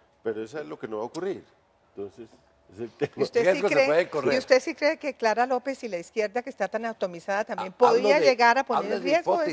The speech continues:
Speaker 3: hipótesis, hablo de
Speaker 2: candidatura?
Speaker 3: hipótesis.
Speaker 2: No, pero tendrí-, tiene de pronto una, digamos, usted una esperanza, una intuición,
Speaker 3: Claro que la
Speaker 2: un
Speaker 3: tengo, si no, no estaba haciendo la campaña. Pero mire, hay una clase política que siempre se unirá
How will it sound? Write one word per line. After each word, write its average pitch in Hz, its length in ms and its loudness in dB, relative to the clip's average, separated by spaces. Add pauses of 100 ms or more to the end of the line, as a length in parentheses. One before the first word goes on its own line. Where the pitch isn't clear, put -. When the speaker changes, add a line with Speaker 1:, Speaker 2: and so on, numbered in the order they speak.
Speaker 3:
hipótesis, - 80 -2
hablo 233 140 -4
de - 140 0
Speaker 2:
candidatura? 170 300 -2
Speaker 3:
hipótesis. - 520 -4
Speaker 2:
No, 440 160 4
pero 240 220 6
tendrí-, 226 440 0
tiene 254 320 2
de 285 100 2
pronto 233 420 -2
una, 254 600 0 (300)
digamos, 214 320 -6
usted 240 200 -6
una 226 140 -2
esperanza, 220 540 -2
una 208 120 -10
intuición, 220 480 -6
Speaker 3:
Claro 240 160 6
que 170 80 4
la 135 60 6
Speaker 2:
un 147 60 0
Speaker 3:
tengo, 170 220 0
si 123 120 -8
no, 135 120 -6
no 165 60 -4
estaba 147 220 2
haciendo 135 220 -6
la 123 60 -6
campaña. 107 380 -8 (180)
Pero 160 160 2
mire, 180 200 0 (1080)
hay 208 120 0
una 226 140 0
clase 160 280 -2
política 107 680 -12
que 120 140 -12
siempre 190 500 -4
se - 160 -8
unirá 113 420 -2